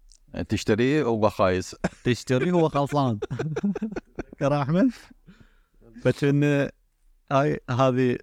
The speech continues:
Speaker 2: ال-، يعني الستراجل مال التصوير اللي مرينا بيه.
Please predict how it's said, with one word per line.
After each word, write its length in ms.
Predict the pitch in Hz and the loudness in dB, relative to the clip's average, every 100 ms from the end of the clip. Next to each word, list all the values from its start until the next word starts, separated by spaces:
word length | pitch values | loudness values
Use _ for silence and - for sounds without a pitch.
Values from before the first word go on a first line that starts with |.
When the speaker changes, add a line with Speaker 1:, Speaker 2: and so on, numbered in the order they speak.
| - _ - | -10 _ -4
Speaker 2:
ال-، 360 | 120 110 104 104 | 0 0 0 0
يعني 380 | 98 95 101 | 0 0 0
الستراجل 760 | 98 95 - 101 104 123 131 101 | 0 -4 -6 -4 0 2 2 0
مال 200 | 98 101 | 0 -2
التصوير 600 | 90 104 113 117 113 104 - | 0 -2 0 0 0 -4 -8
اللي 180 | - 113 | -4 -2
مرينا 440 | 120 117 120 117 | 0 0 -2 -2
بيه. 260 | 113 113 | -2 -2